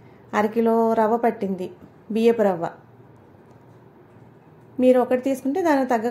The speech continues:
క్వాంటిటీ వేసుకొని చేసుకోండి. రవ్వ ఒక్కసారి వేసుకోకుండా కొద్ది కొద్దిగా వేసుకుంటూ కలుపుకోవాలి.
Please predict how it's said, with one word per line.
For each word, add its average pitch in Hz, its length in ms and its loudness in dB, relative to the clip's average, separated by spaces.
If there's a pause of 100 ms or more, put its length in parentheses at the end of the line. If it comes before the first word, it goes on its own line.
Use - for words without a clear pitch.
క్వాంటిటీ 233 460 0
వేసుకొని 240 420 -4
చేసుకోండి. 190 540 -6 (640)
రవ్వ 226 280 2
ఒక్కసారి 262 500 -2
వేసుకోకుండా 208 640 -2 (420)
కొద్ది 220 240 -4
కొద్దిగా 247 380 4
వేసుకుంటూ 226 500 -2
కలుపుకోవాలి. 190 680 -2